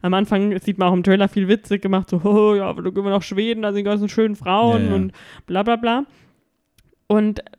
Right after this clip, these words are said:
Speaker 1: das ist aber im Endeffekt, was mir in dem Moment, wo ich's gesehen hab, gar nicht so bewusst war, aber was ich jetzt halt auch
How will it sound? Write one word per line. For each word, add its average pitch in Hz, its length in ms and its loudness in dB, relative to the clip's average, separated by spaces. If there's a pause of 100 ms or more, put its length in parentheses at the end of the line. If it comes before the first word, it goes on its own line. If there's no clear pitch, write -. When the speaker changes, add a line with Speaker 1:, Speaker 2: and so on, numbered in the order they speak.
(140)
Speaker 1:
das 208 180 -2
ist - 340 -2
aber 214 240 -2
im 190 100 -2
Endeffekt, 240 580 -2
was 208 360 -4 (420)
mir 254 280 4
in 220 120 -4
dem 208 120 2
Moment, 202 280 2
wo 214 60 0
ich's 214 160 0
gesehen 214 460 2
hab, 175 280 -8
gar 185 200 0
nicht 208 180 0
so 190 300 0
bewusst 190 500 -2
war, 156 160 -2
aber 165 240 -2
was 175 200 -4
ich 190 100 -8
jetzt 185 200 -4
halt 185 200 -2
auch 208 240 0